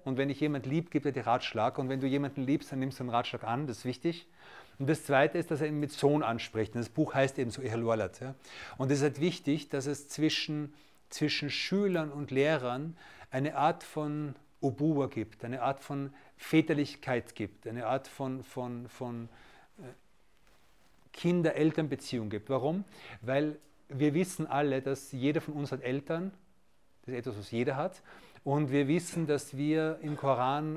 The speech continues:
äh, extrem, also, äh, aufgefordert werden, in ganz, ganz deutlicher Weise, zu diesen Eltern gut zu sein. Warum? Weil sie der Grund für unser, für unsere Existenz und für unser Leben sind. Und gleichzeitig gibt es,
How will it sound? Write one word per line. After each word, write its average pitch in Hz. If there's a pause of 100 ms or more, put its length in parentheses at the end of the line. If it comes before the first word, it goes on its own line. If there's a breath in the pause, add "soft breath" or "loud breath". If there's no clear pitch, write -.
äh, 135
extrem, 151
also, 135
äh, - (240)
aufgefordert 147
werden, 113
in 117
ganz, 143
ganz 139
deutlicher 131
Weise, 117 (280 loud breath)
zu -
diesen 139
Eltern 135
gut 131
zu 117
sein. 107
Warum? 143 (200 loud breath)
Weil 123
sie 135
der 135
Grund 143
für 151
unser, 135
für 135
unsere 135
Existenz 135
und 147
für 131
unser 123
Leben 113
sind. 92 (1300 loud breath)
Und 113
gleichzeitig 156
gibt 160
es, 156